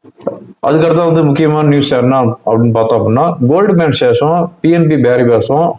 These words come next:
இவங்க ரெண்டு பேரும் சேர்ந்து நைன் ஹண்ட்ரட் க்ரோர் வந்து ஐநாக்ஸ் விண்ட் அதனுடைய ஷேர் வந்து பர்ச்சேஸ் பண்ணிக்கிறாங்க. ப்ரமோட்டர் வந்து சேல் பண்ணின ஷேர்ஸை.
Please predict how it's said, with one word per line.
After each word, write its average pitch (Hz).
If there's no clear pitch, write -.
இவங்க 110
ரெண்டு 123
பேரும் 139
சேர்ந்து 147
நைன் 143
ஹண்ட்ரட் 131
க்ரோர் 151
வந்து 123
ஐநாக்ஸ் 151
விண்ட் 120
அதனுடைய 110
ஷேர் 135
வந்து 131
பர்ச்சேஸ் -
பண்ணிக்கிறாங்க. 104
ப்ரமோட்டர் 147
வந்து 117
சேல் 120
பண்ணின 107
ஷேர்ஸை. 92